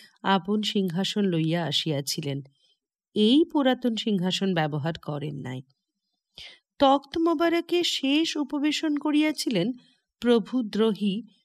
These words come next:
বিশ্বাসঘাতক মির্জাফর। পরবর্তীকালে লর্ড কার্জন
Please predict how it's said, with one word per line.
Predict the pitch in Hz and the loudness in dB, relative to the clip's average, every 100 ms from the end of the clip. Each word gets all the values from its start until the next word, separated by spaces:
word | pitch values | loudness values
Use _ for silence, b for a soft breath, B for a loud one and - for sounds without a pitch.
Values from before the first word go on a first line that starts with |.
| _ 196 | _ 0
বিশ্বাসঘাতক | 208 - 214 214 214 208 208 190 180 - _ | 2 2 0 -2 -2 -4 -2 -4 -6 -18 _
মির্জাফর। | 180 175 - 170 165 - 139 - - _ _ _ B B _ | -2 -2 -2 -4 -6 -8 -10 -12 -18 _ _ _ B B _
পরবর্তীকালে | 285 269 294 302 359 370 349 349 339 | 6 6 6 2 2 2 2 4 4
লর্ড | 247 214 247 254 | 4 4 2 0
কার্জন | - 247 240 202 175 | 0 2 0 -2 -2